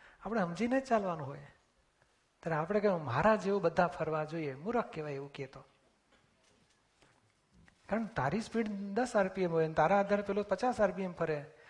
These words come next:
તું આશા રાખું એ પચાસ ફરવું જ જોઈએ તો ના ફરે, કારણ એની કેપેસિટી જુદી છે. તમારી કેપેસિટી જુદી.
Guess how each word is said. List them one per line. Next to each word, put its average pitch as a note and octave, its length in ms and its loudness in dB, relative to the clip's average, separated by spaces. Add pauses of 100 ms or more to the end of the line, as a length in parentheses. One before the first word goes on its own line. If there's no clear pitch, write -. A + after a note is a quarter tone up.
(200)
તું G3+ 160 4
આશા F#3 200 4
રાખું G#3 280 0
એ G3 40 2
પચાસ F#3 420 0
ફરવું F#3 280 0
જ G3+ 40 -10
જોઈએ F#3 180 -4
તો F3+ 140 -2
ના G#3 180 0
ફરે, D3+ 480 -4 (1600)
કારણ F#3+ 120 -6
એની F3+ 120 -4
કેપેસિટી G#3 520 -4
જુદી E3 300 -8
છે. C3+ 260 -16 (1800)
તમારી D3+ 300 0
કેપેસિટી G#3 500 -2
જુદી. F3+ 600 -8